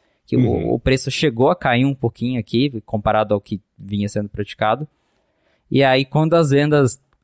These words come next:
Speaker 1: voltam, daí a Apple já vai pro caminho oposto, né? Sobe o preço do iPhone,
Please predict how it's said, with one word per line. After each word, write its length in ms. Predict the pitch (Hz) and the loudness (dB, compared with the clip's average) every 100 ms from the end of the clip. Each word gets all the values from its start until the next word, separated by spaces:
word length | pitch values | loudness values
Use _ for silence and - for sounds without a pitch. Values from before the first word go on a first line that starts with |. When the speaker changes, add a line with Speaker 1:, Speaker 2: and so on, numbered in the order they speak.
| - | -12
Speaker 1:
voltam, 720 | 110 110 135 180 247 320 302 - _ _ _ - | -8 0 2 4 2 0 -2 -4 _ _ _ -2
daí 240 | 143 143 | 2 4
a 80 | 160 | 2
Apple 220 | 160 170 | 2 2
já 120 | 165 | 2
vai 140 | 160 165 | 2 -2
pro 120 | 175 | -2
caminho 280 | 175 160 190 | -2 0 -2
oposto, 420 | - 147 123 120 | 0 0 0 -2
né? 80 | 113 | -4
Sobe 300 | - 151 135 | 0 0 0
o 40 | |
preço 260 | - 123 120 | -2 -2 0
do 100 | 107 | -2
iPhone, 760 | - 135 147 139 120 113 | -2 0 2 2 2 -2